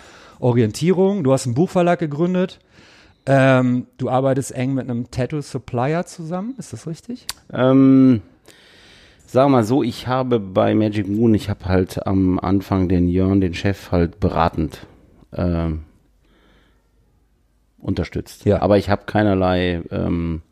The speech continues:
Speaker 2: Verbindung jetzt wirklich zu der Firma.
Speaker 1: Ja,
Speaker 2: Also
Speaker 1: okay.
Speaker 2: ich bin jetzt kein,
Speaker 1: Ja.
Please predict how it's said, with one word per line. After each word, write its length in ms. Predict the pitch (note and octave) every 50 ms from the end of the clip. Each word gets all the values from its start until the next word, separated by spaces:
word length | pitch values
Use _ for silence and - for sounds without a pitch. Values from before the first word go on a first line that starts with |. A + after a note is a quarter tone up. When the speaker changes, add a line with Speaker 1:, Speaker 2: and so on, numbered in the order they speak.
| _ _ _ _ _ _ _ _ - - _ _ _ _
Speaker 2:
Verbindung 680 | _ - G2 F2 F2 F#2+ G#2 A#2 A2+ G#2+ G#2+ G2+ G2+ G2+
jetzt 260 | G2 F#2+ - - -
wirklich 260 | G2 G2+ - F#2+ -
zu 120 | - - F#2
der 100 | F2+ E2
Firma. 480 | - - G2+ G2+ A2 C3 C#3+ D#3 D3 B2+
Speaker 1:
Ja, 100 | A#2 G2+
Speaker 2:
Also 120 | F2+ F2+ F#2
Speaker 1:
okay. 100 | F#2 F2
Speaker 2:
ich 120 | - -
bin 120 | - F#2
jetzt 240 | F#2 F2+ F2 - -
kein, 460 | - F#2 F2+ F2+ F2+ F2 E2+ F2 F2 - - _ -
Speaker 1:
Ja. 160 | G2 F2+